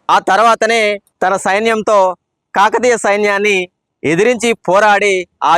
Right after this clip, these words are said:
యుద్ధంలో వీరమరణం పొందిందట. అప్పటి నుంచి ఘట్టమ్మ తల్లిని ఇక్కడే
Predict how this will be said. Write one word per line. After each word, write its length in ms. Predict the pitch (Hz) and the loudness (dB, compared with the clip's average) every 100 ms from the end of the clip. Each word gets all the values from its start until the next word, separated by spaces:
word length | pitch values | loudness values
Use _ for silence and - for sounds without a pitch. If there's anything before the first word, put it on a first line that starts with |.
| 185 | 0
యుద్ధంలో 460 | 170 202 196 196 170 175 - _ 131 | -2 -2 0 2 0 -2 -8 _ -2
వీరమరణం 520 | 202 233 208 185 185 - | 0 0 0 -2 -4 -4
పొందిందట. 380 | 160 160 135 117 - _ - - _ _ _ 131 | -2 0 0 -2 -6 _ -20 -20 _ _ _ -6
అప్పటి 280 | - 254 240 | -2 0 0
నుంచి 240 | 240 254 233 226 - _ - _ _ _ 170 | 0 0 0 -2 -6 _ -20 _ _ _ -4
ఘట్టమ్మ 280 | 185 262 247 247 | -2 0 0 0
తల్లిని 360 | 226 226 233 214 208 - | 0 0 0 -2 -4 -4
ఇక్కడే 260 | 165 226 247 | -2 0 0